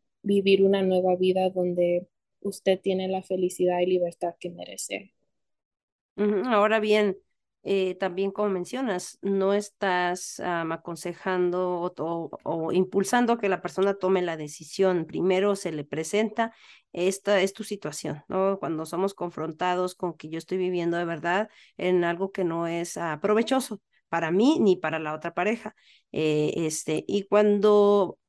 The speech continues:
Speaker 2: muestras o enseñan a las personas, educan a las, a las personas, ¿verdad?, que son víctimas, eh, y se dan cuenta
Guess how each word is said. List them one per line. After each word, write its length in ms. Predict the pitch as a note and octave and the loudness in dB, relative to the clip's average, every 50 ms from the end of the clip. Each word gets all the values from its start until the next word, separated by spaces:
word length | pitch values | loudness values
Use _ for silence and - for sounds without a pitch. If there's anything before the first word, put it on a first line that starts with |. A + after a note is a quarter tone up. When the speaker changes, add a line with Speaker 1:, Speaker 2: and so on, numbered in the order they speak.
| _ _ _ _ _ _ _ _ _ | _ _ _ _ _ _ _ _ _
Speaker 2:
muestras 480 | - A3 A3 A#3 A#3+ A#3+ - C4+ C4+ A#3+ | 0 2 2 2 2 0 -2 -2 -2 0
o 80 | B3+ A3+ | 0 0
enseñan 400 | G#3+ G#3 - A#3 A#3 A#3+ A#3+ B3 | 0 0 0 0 0 0 0 -2
a 60 | A#3 G#3+ | -2 -4
las 160 | G3+ G3+ - | -4 -6 -8
personas, 600 | - F3+ - - - G#3 G#3 G#3 G3+ G#3 G3+ - | -10 -12 -8 -2 0 2 2 2 2 0 0 -2
educan 800 | F3+ F#3+ F3+ F3+ G3 B3+ C#4 C4 C4+ C4+ B3+ A3+ G#3 F#3 F3+ - | -4 -4 -4 -4 -2 -2 -2 -2 -2 -2 -2 -2 -2 -4 -4 -6
a 100 | - E3+ | -8 -8
las, 480 | F3 F3 E3+ E3+ E3 - - - - - - | -8 -8 -8 -10 -10 -12 -16 -18 -18 -16 -12
a 100 | - D#3+ | -10 -10
las 160 | D#3+ E3 D#3 | -10 -12 -12
personas, 480 | _ G3+ - - F3+ F3+ F#3 F#3+ - - | _ -16 -10 -4 -2 -2 -2 -2 -4 -8
¿verdad?, 300 | - F3 D#3+ D#3+ E3 E3+ - | -10 -10 -8 -8 -8 -8 -10
que 60 | - | -12
son 200 | - - E3+ F3+ | -10 -8 -8 -4
víctimas, 760 | E3+ G#3 G3+ - _ - F3 F3 E3 D#3+ D#3+ D#3+ D#3+ - - - | -4 -4 -6 -6 _ -4 -4 -4 -4 -4 -6 -8 -10 -14 -14 -12
eh, 420 | - D#3+ D#3+ D#3+ D#3+ D#3 D#3 D#3 - _ _ _ _ _ _ _ _ _ _ _ - | -10 -8 -8 -6 -6 -8 -8 -10 -14 _ _ _ _ _ _ _ _ _ _ _ -8
y 100 | G#3+ G3 | -6 -4
se 140 | - G3 | -2 0
dan 160 | F#3 G3 G3+ G3 | 0 2 0 0
cuenta 520 | - G3 G3+ F#3+ F3+ F3+ F3 E3+ E3 - | 0 2 2 2 2 0 -4 -4 -6 -10